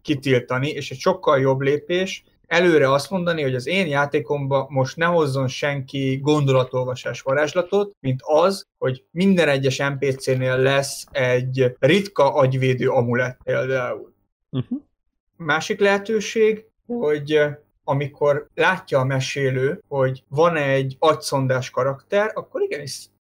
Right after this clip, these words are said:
Speaker 1: felkészül arra, hogy jó, akkor ez az N P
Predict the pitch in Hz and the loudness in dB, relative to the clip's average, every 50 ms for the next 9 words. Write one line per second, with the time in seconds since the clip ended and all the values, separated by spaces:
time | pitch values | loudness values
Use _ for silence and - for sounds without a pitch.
0 | _ _ - - 202 165 - - 143 131 131 - - 135 123 113 139 151 175 214 | _ _ -4 -2 -2 -2 -2 -2 -4 -4 -4 -4 -6 -4 -2 -2 0 0 2 2
1 | 233 240 226 - - _ _ - 160 165 160 - _ 156 196 240 254 247 240 185 | 2 0 0 -2 -8 _ _ 2 2 2 2 -4 _ 2 4 4 4 4 2 -2
2 | - - 170 202 220 208 160 156 160 160 180 180 175 - - 160 165 165 - | 4 4 4 4 6 2 2 4 4 4 2 0 -2 -6 -4 -4 -2 0 0